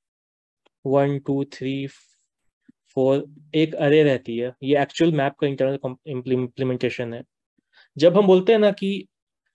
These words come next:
map dot put कर दो या map dot get करो, तो वो उस index पे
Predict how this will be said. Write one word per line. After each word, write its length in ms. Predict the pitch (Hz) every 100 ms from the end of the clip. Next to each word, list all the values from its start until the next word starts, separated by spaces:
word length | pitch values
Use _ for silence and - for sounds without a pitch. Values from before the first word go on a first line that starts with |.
| -
map 400 | 127 127 139 156 156 151
dot 340 | 151 165 165 180 _ _ _
put 180 | 170 165 160
कर 140 | 156
दो 80 | 156
या 120 | 156
map 240 | 151 143 147
dot 200 | 156 147
get 160 | 139 135
करो, 320 | 135 135 123 _ _ _ _
तो 80 | 170
वो 140 | 160 196 - -
उस 180 | 196 -
index 420 | 170 160 175 -
पे 240 | - 196